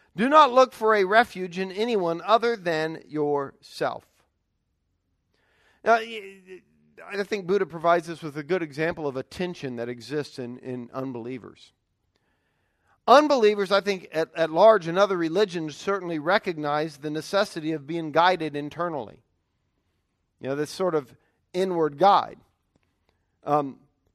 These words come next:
but they fail to see that we have turned away from the light and toward the darkness and chaos,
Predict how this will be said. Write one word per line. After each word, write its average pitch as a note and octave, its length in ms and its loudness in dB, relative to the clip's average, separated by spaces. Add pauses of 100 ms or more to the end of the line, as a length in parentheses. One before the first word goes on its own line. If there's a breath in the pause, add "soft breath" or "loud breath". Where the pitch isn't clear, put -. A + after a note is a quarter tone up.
(220)
but G3 220 8
they G3+ 140 4
fail D4 300 8
to A#3+ 100 4
see G3+ 180 -2
that F#3+ 140 0
we A3 100 0
have F#3+ 140 2
turned A3 320 4
away A3 260 4
from F#3 220 -4
the E3 80 0
light A3+ 320 8
and E3+ 100 -8
toward F#3 220 -2
the E3+ 80 -6
darkness G3 440 4
and D#3+ 140 -8
chaos, D#3 640 0